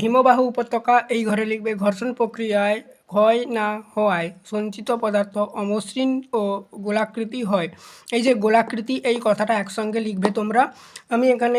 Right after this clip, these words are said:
একটু, উম, জায়গা সংকোচের জন্য আলাদা লিখেছি, এই জন্য হাইফেন দেওয়া রয়েছে, গোলাকৃতি হয় লিখবে। এই ছিল টোটাল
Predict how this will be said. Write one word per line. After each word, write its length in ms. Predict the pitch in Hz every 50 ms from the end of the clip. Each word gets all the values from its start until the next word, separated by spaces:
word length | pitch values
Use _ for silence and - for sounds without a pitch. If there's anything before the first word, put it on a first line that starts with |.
| 240 233
একটু, 200 | 240 233 - 233 233 233 240 240 233 - 277
উম, 220 | 240 226 220 220 220 214
জায়গা 240 | 208 214 214 220 214 -
সংকোচের 360 | 233 220 220 226 208 226 220 208
জন্য 140 | 214 214 220
আলাদা 340 | 214 208 196 208 208 208 214
লিখেছি, 340 | 214 214 196 214 196 - 233 240 - - -
এই 100 | 254 220
জন্য 120 | 208 202 196
হাইফেন 340 | 185 190 190 185 190 202 202
দেওয়া 160 | 196 196 196
রয়েছে, 280 | 202 208 208 202 208 240 262 311 - _ - - 202 185
গোলাকৃতি 500 | 190 185 202 208 208 - 214 190 202 226
হয় 200 | 214 175 196 190 175 170
লিখবে। 220 | 165 156 151 151 156 - _ _ -
এই 120 | 240 233 220
ছিল 140 | 233 254 247 240
টোটাল 260 | 233 220 208 214 214